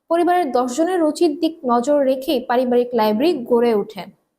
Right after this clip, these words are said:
তৃতীয়ত, সাধারণ লাইব্রেরি জাতীয় বৈশিষ্ট্যের রক্ষক নয়, ব্যক্তিগত বৈশিষ্ট্যের বিকাশক। সাধারণ পাঠাগার আধুনিক জিনিস, সাধারণ লাইব্রেরি জাতির সভ্যতা ও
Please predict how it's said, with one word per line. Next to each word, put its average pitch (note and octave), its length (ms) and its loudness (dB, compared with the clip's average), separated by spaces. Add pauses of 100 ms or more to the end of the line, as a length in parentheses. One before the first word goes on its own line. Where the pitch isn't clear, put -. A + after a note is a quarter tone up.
(960)
তৃতীয়ত, G4 580 2
সাধারণ E4 560 -2
লাইব্রেরি E4+ 420 0
জাতীয় C#4 380 0
বৈশিষ্ট্যের C#4+ 540 -2
রক্ষক G#3+ 440 -2
নয়, G#3 220 -2 (440)
ব্যক্তিগত F4+ 480 -2
বৈশিষ্ট্যের B3 600 0
বিকাশক। A3+ 720 -2 (500)
সাধারণ F4 520 -2
পাঠাগার C#4+ 580 -2
আধুনিক C4 420 -2
জিনিস, G3+ 440 -4 (280)
সাধারণ C#4 420 -2
লাইব্রেরি C4+ 520 0
জাতির A#3 320 -2
সভ্যতা D#4+ 580 -2
ও C4 100 0